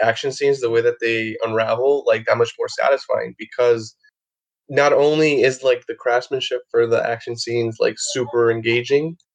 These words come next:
but even during, like, interpersonal moments, you get, uh, like, good, like, facial expressions, good, like, just, like, body language, like, the way that all the characters,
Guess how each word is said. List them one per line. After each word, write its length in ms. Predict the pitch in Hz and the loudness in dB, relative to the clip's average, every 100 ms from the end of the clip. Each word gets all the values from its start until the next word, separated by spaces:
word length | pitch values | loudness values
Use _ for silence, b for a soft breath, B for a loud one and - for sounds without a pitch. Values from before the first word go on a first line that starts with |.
| _ _ _ - | _ _ _ 0
but 200 | 127 117 | 0 0
even 500 | 135 156 156 147 - 131 | 0 0 0 -4 -12 -6
during, 400 | 131 151 147 131 | 0 2 2 2
like, 200 | 123 117 | 0 2
interpersonal 640 | 131 127 127 127 123 117 | 0 0 0 -4 -2 -2
moments, 480 | 113 120 113 113 - | 2 0 0 -8 -14
you 100 | 117 | -8
get, 340 | 120 123 110 - _ _ _ - | 0 2 2 -4 _ _ _ -4
uh, 480 | 120 117 117 113 110 113 _ _ _ _ _ _ _ | 0 2 4 2 0 -6 _ _ _ _ _ _ _
like, 240 | 123 113 _ _ _ _ _ _ _ _ _ 135 | -4 -4 _ _ _ _ _ _ _ _ _ -6
good, 240 | 143 165 | -2 0
like, 240 | 175 160 - | 0 -2 -2
facial 320 | 131 - 151 | 0 2 0
expressions, 640 | 143 - 143 139 147 143 | 0 0 0 2 0 0
good, 260 | 135 139 147 | 0 0 2
like, 280 | 143 131 - _ _ _ _ _ _ | 0 0 -6 _ _ _ _ _ _
just, 260 | 135 - - _ | -16 -16 -20 _
like, 220 | 131 127 | -4 0
body 260 | 131 123 139 | 0 2 4
language, 500 | 147 147 147 151 139 | 2 2 2 -2 -2
like, 220 | 131 123 | -4 -2
the 100 | 135 | -2
way 200 | 131 143 | 2 2
that 260 | 165 175 - | 2 0 0
all 180 | 131 147 | 0 2
the 80 | 156 | 0
characters, 600 | 139 131 139 147 135 | 0 0 0 -2 -2